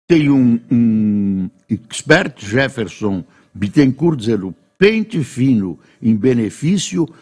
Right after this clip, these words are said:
não deve gerar grande economia." O governo acha que vai gerar grande economia. Ah,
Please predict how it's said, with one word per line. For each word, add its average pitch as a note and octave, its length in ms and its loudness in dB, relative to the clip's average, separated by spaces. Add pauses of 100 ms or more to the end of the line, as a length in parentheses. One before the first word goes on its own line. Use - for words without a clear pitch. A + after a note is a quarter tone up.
(120)
não E3+ 400 0
deve A#2+ 500 -2
gerar A2+ 500 -4
grande G#2+ 400 -2
economia." F2+ 540 -6
O B2+ 40 -6
governo A#2 480 0
acha A2 420 -8 (360)
que F#3+ 140 4
vai A#2 440 0
gerar F2 540 -4 (400)
grande A2 440 2
economia. E2+ 680 -6 (1600)
Ah, G2+ 1040 0